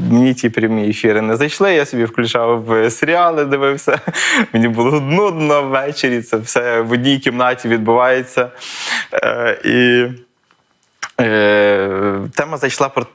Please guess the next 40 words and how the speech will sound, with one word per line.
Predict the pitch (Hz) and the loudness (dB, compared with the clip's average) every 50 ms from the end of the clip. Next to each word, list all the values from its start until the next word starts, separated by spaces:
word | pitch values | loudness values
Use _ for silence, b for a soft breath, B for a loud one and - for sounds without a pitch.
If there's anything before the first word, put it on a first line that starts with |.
| - | -6
те | - 139 139 143 143 | -6 -4 -4 -4 -4
ж, | 135 - - - - | -4 -6 -8 -8 -4
про | - 143 139 | -4 -4 -2
різні | 127 139 151 151 131 135 120 | 0 -2 -2 0 2 0 0
види | 117 120 127 127 117 | 2 2 0 0 0
молитов. | 113 110 107 101 101 101 - 76 - - - _ _ _ _ - _ B B B B B B 160 139 123 B B B - | 0 0 0 0 0 -2 -2 -4 -4 -4 -8 _ _ _ _ -20 _ B B B B B B -2 -2 -4 B B B -2
І, | - 101 | 0 2
е, | 113 110 113 113 117 113 113 113 120 | 2 4 4 4 4 4 2 2 0
якось | 151 160 - 175 156 - 139 131 131 127 | -2 -2 -2 -6 -6 -4 -6 -4 -2 0
я | 123 131 139 | 0 0 0
себе | 139 - 135 139 | 0 -2 -2 -2
зловив | 131 135 135 135 135 127 | 0 0 0 2 2 2
на | 123 120 | 0 0
думці, | 117 139 139 139 135 - 127 113 | 0 0 -2 -2 -2 -4 -2 -2
що | - - - 123 113 110 | -2 -2 -2 0 0 0
я | 110 113 117 117 113 113 113 110 104 104 101 101 101 98 95 - - | 0 2 2 2 2 2 2 2 0 0 -2 -8 -8 -8 -6 -4 -2
молюся | 113 117 120 127 135 139 139 135 127 - 135 | 0 2 4 4 4 4 2 0 0 0 0
от | 117 113 107 - - | 0 0 -2 -4 -4
просто | - - 151 - - - 120 107 98 95 98 98 101 | -2 -2 -2 -2 -2 -2 0 2 2 2 0 -2 0
як | - 101 101 107 | 0 0 2 2
молитвою, | 117 127 147 185 - - - 175 151 143 135 131 | 2 2 2 0 -2 0 -2 0 0 2 0 0
та, | 127 - 127 131 | 0 0 2 2
і | 123 113 110 104 | 2 2 0 0
якоїсь | 104 104 - 117 110 - | 0 0 0 0 -2 -2
такої | - 107 - 120 110 110 110 110 | -4 -2 0 2 2 4 4 4
розмови | 113 113 113 135 147 160 175 170 160 147 147 139 | 2 2 0 2 0 0 0 0 0 0 0 0
до | 123 107 117 | -2 -2 -2
Бога, | 113 127 139 151 143 131 120 113 113 113 110 - | 0 2 0 0 0 0 0 0 0 0 -2 -2
як | 107 107 107 - | -2 -2 -2 -4
то | - 104 | -6 -4
можна | 101 107 98 - 101 | -2 -2 -2 -2 -6
собі | - - 101 98 | -4 -2 -2 -2
таке | 90 - - 101 | -2 -2 -2 0
дозволити, | 98 104 98 104 120 123 127 113 107 - - | 0 0 0 2 2 2 2 0 -2 -4 -6
просто | 95 - 104 101 - - - | -8 -4 -4 -4 -4 -4 -8
там | 92 - 98 95 101 | -2 -2 -2 -2 0
десь | 101 101 98 | -2 -2 0
говорити | 107 110 107 104 104 104 107 104 - - | 0 0 2 2 2 2 0 -2 -2 -2
до | 98 101 | -2 0
Бога. | 101 113 127 131 123 113 | 2 2 0 0 -2 -8